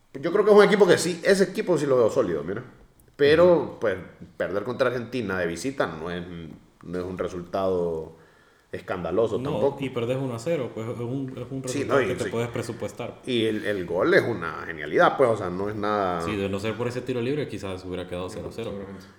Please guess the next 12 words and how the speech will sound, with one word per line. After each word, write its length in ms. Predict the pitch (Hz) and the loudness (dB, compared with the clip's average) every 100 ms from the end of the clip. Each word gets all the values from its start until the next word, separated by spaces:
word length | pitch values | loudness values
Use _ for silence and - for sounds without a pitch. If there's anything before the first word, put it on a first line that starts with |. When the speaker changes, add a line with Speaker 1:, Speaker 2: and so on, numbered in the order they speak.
| - | 0
Speaker 1:
Ahora, 260 | 110 110 | 4 6
y, 120 | 98 90 | 4 2
y 100 | 107 | 0
Argentina 640 | 98 95 87 113 139 131 | 0 -2 -4 0 2 2
manteniendo 520 | 117 101 90 98 110 | 0 -4 -4 -2 0
la 140 | 120 | 2
base 300 | 101 117 110 | 4 4 2
de 420 | 113 92 82 78 - | 2 2 0 -6 -10
campeona 400 | 82 78 104 104 | -10 -6 -4 -2
del 140 | 90 | -2
mundo. 260 | 127 151 | -4 -6
Speaker 3:
Sí. 100 | 135 | -8